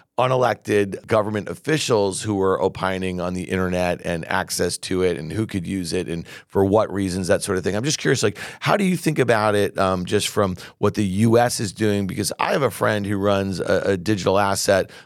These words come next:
fund. He invests in them. And he said, "Listen, thing-, things are going hog wild over in Hong Kong again," which I thought was really interesting. I hadn't heard that,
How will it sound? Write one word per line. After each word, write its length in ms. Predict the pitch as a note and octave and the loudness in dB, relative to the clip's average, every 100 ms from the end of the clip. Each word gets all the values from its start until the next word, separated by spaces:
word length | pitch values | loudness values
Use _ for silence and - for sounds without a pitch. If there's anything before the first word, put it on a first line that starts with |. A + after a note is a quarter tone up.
| _ | _
fund. 600 | - - C#3+ F#2+ G#2+ - | -12 0 0 0 -4 -4
He 180 | G2 | -2
invests 480 | G#2+ F#2 A2 G#2+ - | 0 2 2 2 0
in 200 | - G#2+ | -2 0
them. 180 | G2+ G2 | 2 2
And 240 | G2 G2 - | 0 -2 -4
he 160 | B2 | -4
said, 280 | B2+ C3+ - | -2 -2 0
"Listen, 280 | C3+ - - | 0 -2 -4
thing-, 240 | G2 F#2+ - - | -4 -4 -10 -4
things 220 | C3 F3+ | -2 0
are 60 | A#2+ | 0
going 460 | G#2+ G2 G2 F#2 | 2 2 2 -2
hog 320 | - G#2+ A#2+ F2+ | -4 2 2 4
wild 520 | G2 A2+ G2 D2 - | 4 4 2 -2 -6
over 420 | - F#2+ E2+ F2+ E2+ | 2 2 4 2 2
in 200 | F#2 D#2+ | -2 -2
Hong 240 | C#3+ D#3+ | -2 -2
Kong 320 | A#2 A2 B2 | -2 -2 -2
again," 460 | A2 G#2 A2+ B2 C3 | -4 0 0 0 -2
which 140 | A2 | 0
I 80 | A2 | 2
thought 180 | A#2 G#2 | 2 0
was 160 | G2+ | -2
really 180 | G2+ G#2 | 0 -2
interesting. 520 | G2+ G2+ G#2 A2 G#2+ | -2 -4 -4 -2 0
I 80 | F#2 | 0
hadn't 200 | F#2+ G2 | -2 -4
heard 240 | - F#2+ F#2+ | -4 -2 0
that, 200 | G2+ | 0